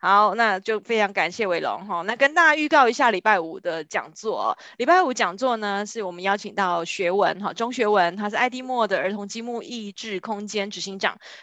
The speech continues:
这个呢，就是如果是你，你有，你有小孩啊，哈，就是，是爸妈家里的小孩都非常喜欢玩积木，非常喜欢玩乐高哈，就是他们家的那个店面啊，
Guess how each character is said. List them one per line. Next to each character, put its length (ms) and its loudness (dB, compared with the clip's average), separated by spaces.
这 200 0
个 160 4
呢， 180 0
就 80 -6
是 120 -4
如 160 -2
果 140 2
是 200 -8
你， 200 -12
你 120 -12
有， 160 -8
你 140 -14
有 100 -8
小 200 -4
孩 180 -6
啊， 360 -4
哈， 140 -10
就 120 -14
是， 180 -12
是 100 -18
爸 260 2
妈 240 2
家 180 2
里 80 2
的 80 6
小 160 -2
孩 160 -2
都 80 -4
非 240 2
常 180 -2
喜 140 -10
欢 140 -6
玩 180 -4
积 160 -14
木， 160 -12
非 100 -6
常 140 -2
喜 100 -12
欢 120 -8
玩 200 -6
乐 280 -2
高 100 0
哈， 460 -10
就 100 -10
是 160 -8
他 140 -4
们 260 -8
家 240 0
的 140 2
那 100 -8
个 80 -2
店 260 -4
面 300 -8
啊， 180 -6